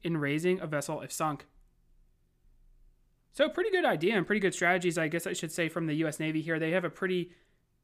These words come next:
sound game plan to try to deal with the Hunley, right? They're gonna have extra vigilance.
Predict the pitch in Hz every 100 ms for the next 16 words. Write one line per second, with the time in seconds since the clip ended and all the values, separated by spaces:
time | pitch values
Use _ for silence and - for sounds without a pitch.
0 | _ - - 175 180 175 139 156 175 -
1 | 156 147 139 - - 170 156 139 156 160
2 | 156 151 143 160 151 135 123 - _ 143
3 | 156 160 - - _ 151 165 151 156 156
4 | 147 - _ - _ _ 156 151 175 156
5 | 151 151 156 165 160 160 151